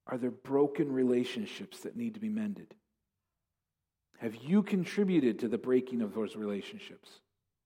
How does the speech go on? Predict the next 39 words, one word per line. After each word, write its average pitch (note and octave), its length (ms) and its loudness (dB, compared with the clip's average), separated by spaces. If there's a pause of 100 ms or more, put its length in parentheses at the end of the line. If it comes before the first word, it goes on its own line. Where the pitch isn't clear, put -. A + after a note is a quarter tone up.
(240)
Or B2+ 120 -2
have B2+ 100 2
you D3 160 -4
just C#3+ 220 -8
been C3+ 160 2
on B2+ 80 2
the A#2+ 80 0
receiving B2 500 -2
end G2 180 -4
of E2+ 60 -14
it? - 80 -20 (1040)
What D#3 260 4
do G#3 60 4
you G3 160 0
need E3 240 -2
to D3+ 60 0
do C3 320 0
in A#2+ 80 2
order A#2 180 -2
to - 80 -10
try A#2 240 -10
to A2 80 -6
mend A2 500 -2
that? - 220 -18 (220)
Who F#3 160 6
do E3+ 80 0
you E3+ 140 0
need D3 200 -2
to C3 60 -4
talk - 380 -12
to? - 100 -16 (340)
Who G3+ 160 4
do G3 60 4
you G3 100 6
need F3+ 160 4
to E3 80 6
confess C#3+ 520 -2
something B2 380 -4
to? G#2+ 160 -4